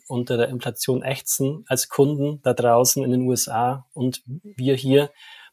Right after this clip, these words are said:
dann muss eigentlich, müssen die Notenbanken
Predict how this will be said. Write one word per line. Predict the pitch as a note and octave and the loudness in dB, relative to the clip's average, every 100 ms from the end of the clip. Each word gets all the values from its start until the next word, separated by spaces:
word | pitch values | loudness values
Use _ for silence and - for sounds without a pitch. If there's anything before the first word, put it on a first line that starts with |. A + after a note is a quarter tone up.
| - | 0
dann | A#2+ A#2 B2 | 2 4 4
muss | C3+ F#3+ - | 4 2 0
eigentlich, | - A2+ A#2 C3+ B2+ C3+ C3 - | 0 2 2 2 2 2 0 0
müssen | B2+ C#3 C3+ | 0 2 2
die | B2 | 2
Notenbanken | A#2+ B2 B2+ A2+ B2 A#2+ B2 A#2 | 2 -2 -2 0 0 0 -2 -2